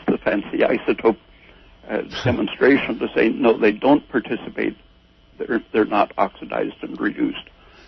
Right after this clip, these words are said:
Speaker 1: But, uh, ten or fifteen years later, uh, after the receptor dogma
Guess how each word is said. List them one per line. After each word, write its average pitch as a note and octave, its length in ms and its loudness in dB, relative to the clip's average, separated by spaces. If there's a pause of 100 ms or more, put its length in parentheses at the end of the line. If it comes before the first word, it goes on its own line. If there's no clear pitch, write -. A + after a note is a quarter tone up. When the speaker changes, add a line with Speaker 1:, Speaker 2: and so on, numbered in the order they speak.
(120)
Speaker 1:
But, D#3 160 2 (560)
uh, A#2 320 2 (320)
ten C3 200 4
or - 80 -2
fifteen - 440 0
years A#2 240 4 (100)
later, C3 460 4 (540)
uh, G#2+ 240 -2 (180)
after G#2+ 460 2 (260)
the G2+ 160 -2
receptor - 680 0
dogma G#2+ 640 -2